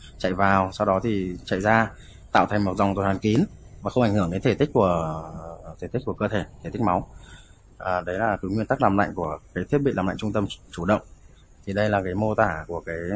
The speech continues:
hệ thống D K T đặt trong lòng mạch máu và kết nối với cái máy hạ thân nhiệt. À, trong các cái giai đoạn điều trị thì, à,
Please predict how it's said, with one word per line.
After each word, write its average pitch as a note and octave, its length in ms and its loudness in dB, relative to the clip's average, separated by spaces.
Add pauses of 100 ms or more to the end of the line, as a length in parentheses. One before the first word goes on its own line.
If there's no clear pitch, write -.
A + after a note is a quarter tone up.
(200)
hệ A2 140 -2
thống F#2 300 -2
D A2+ 40 -2 (120)
K G#2 260 2
T - 40 0 (880)
đặt F#2+ 140 2
trong G2+ 240 2
lòng F#2 180 2
mạch E2+ 160 -4
máu F2+ 220 0
và A#2 180 0
kết A2+ 80 0
nối F2+ 180 -2
với F#2 80 -4
cái F#2 100 -6
máy F2 160 -4
hạ - 100 -8
thân G2 100 -8
nhiệt. F#2+ 120 -8 (2250)
À, G#2 320 4
trong D#3 260 8
các E3 140 4
cái A#2+ 140 8
giai C#3+ 140 10
đoạn G2 240 8
điều G2+ 160 4
trị G2 500 2
thì, G2 340 2
à, F#2+ 240 2